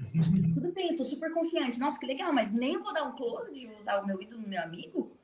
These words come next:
Speaker 2: Não deu close, não, ai, não sei, não sei, não me desceu. A hora que ela não, ela, a hora que ela falou pro Omar, "Ai, eu acho que a melhor estratégia seria não utilizar, porque aí ele não volta a ficar escondido aqui."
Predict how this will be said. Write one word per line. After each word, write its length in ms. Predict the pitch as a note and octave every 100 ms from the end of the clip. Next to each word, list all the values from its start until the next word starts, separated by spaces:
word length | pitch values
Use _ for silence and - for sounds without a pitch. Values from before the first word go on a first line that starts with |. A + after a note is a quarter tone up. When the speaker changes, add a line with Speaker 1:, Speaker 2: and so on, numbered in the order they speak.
| _ -
Speaker 2:
Não 280 | G3+ A3+ G4+
deu 220 | C5+ B4+
close, 480 | B4 - D5 C5+ A3+
não, 100 | A3
ai, 180 | C#4 D4
não 140 | C4
sei, 420 | - F3+ D#3 G3 F#3+
não 160 | - A3
sei, 240 | - F#3+ F3+
não 100 | F#3
me 100 | F#3+
desceu. 380 | A3+ - F3 - -
A 120 | - F#3
hora 180 | A3+ C#4
que 80 |
ela 120 | D#4+ B3+
não, 220 | B3 D#4 -
ela, 180 | G#3+ A3+ - -
a 40 |
hora 140 | G3
que 80 | -
ela 120 | D4+ D#4+
falou 240 | F#4+ E4+
pro 220 | - G#4 F#4
Omar, 200 | B3 A3
"Ai, 280 | B3 A3+ G3 - -
eu 200 | G#3+ A3
acho 240 | A3+ A#3+ -
que 80 |
a 20 | A3
melhor 200 | G3+ A3
estratégia 540 | A#3 G3+ G3 G3+ G3
seria 300 | A3 A#3+ G3
não 220 | G3+ G3+
utilizar, 720 | A#3 - G#3 F#3+ F3 G3 G3+ - -
porque 200 | A3 G#3+
aí 140 | G3
ele 100 | G#3
não 180 | G#3+ A3
volta 340 | A3 G3+ G#3+
a 40 | A3
ficar 220 | - G#3
escondido 420 | G3+ A3 G3+ G3
aqui." 340 | G3+ - F#3